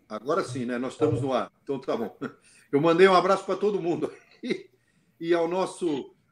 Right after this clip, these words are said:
ao nosso ouvinte, espectador, também um grande abraço, né?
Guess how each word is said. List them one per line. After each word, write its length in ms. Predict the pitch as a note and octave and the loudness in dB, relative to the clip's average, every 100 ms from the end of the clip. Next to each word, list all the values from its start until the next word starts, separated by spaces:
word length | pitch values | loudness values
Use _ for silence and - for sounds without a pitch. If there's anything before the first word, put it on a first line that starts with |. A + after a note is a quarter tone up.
| - | -2
ao 200 | D3+ E3 | 0 0
nosso 800 | E3 - A3 - F3+ D3+ A#2+ - _ | -2 -2 -4 -4 -4 -2 -4 -10 _
ouvinte, 680 | E3+ E3 D#3 A#2+ F#3+ F#3+ D#3+ | -6 -2 -2 -2 -4 -2 -4
espectador, 720 | D3+ E3+ E3+ - C#3 F3 F3+ | -2 -4 -2 0 0 2 0
também 200 | E3+ D#3+ | -2 -4
um 60 | D#3+ | -4
grande 240 | E3 E3 | -2 0
abraço, 500 | D#3 E3 G#3+ F#3+ - | 0 2 2 2 -4
né? 220 | E3+ F#3+ | -8 -8